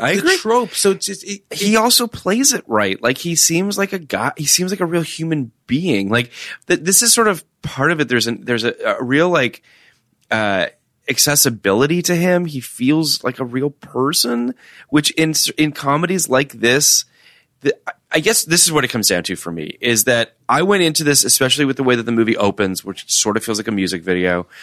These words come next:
Speaker 2: Mm-hmm.
Speaker 1: I thought to myself, "Okay, this movie's gonna go big and broad."
Speaker 2: Mm-hmm.
Speaker 1: And it doesn't really do that.
Speaker 2: Mm-mm.
Speaker 1: Like, even within its trips, quote unquote,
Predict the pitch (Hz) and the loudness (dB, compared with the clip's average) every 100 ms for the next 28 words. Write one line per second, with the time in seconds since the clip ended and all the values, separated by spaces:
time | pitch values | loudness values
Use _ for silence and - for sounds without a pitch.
0 | - - - 135 147 123 127 - 123 110 | -20 -14 -4 0 0 0 -2 -2 -2 0
1 | 107 - 110 98 92 113 - 127 117 104 | -2 -2 -4 -2 -2 -2 -2 -2 -2 -2
2 | 98 90 - 95 90 - 87 80 82 - | -4 -4 0 0 0 -6 -12 -8 -6 -4
3 | - - 117 123 135 - 131 135 - - | -8 -10 -10 -8 -10 -6 -4 -2 -4 -2
4 | 135 135 156 - 113 120 127 117 92 - | 0 2 0 -2 0 2 2 0 -4 0
5 | 117 180 139 57 - - 131 131 131 127 | 0 0 -4 -10 -14 -16 -14 -6 -4 -4
6 | 190 180 202 233 220 185 - 151 170 190 | -2 0 2 2 2 0 0 0 2 2
7 | 156 147 131 - - - - 160 156 127 | 2 0 2 2 0 -2 -2 2 0 0
8 | - - 120 107 98 - 98 92 | -4 -2 0 0 0 0 2 2